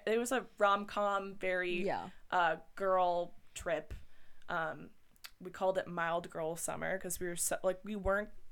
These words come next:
Speaker 1: like, the craziest thing that happened was Lauren
Speaker 2: Yeah.
Speaker 1: kissing that Tut Tut driver. Like, we weren't going on this trip to be wild. We were just so, it was just so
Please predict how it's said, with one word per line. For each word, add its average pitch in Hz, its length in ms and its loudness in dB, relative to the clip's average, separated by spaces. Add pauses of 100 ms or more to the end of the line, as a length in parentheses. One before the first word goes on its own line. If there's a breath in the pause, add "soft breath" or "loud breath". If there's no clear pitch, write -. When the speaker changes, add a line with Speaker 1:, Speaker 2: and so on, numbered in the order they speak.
(240)
Speaker 1:
like, 196 160 0
the 196 80 -2
craziest 240 540 2
thing 175 160 2
that 165 120 -2
happened 165 300 0
was 151 340 -6
Lauren 170 220 -2
Speaker 2:
Yeah. 180 100 4
Speaker 1:
kissing 170 280 -8
that - 160 -10
Tut - 160 -8
Tut - 120 -4
driver. - 260 -6
Like, 160 200 -6
we 208 100 -6
weren't 220 360 2 (720 soft breath)
going 208 320 6
on 185 160 2
this 175 180 -4
trip - 240 -2
to - 80 -6
be 175 140 -8
wild. 160 420 2
We 165 60 -8
were 175 100 -4
just 185 300 -6
so, 180 420 4
it 196 60 -2
was 190 160 0
just - 180 -4
so 180 400 4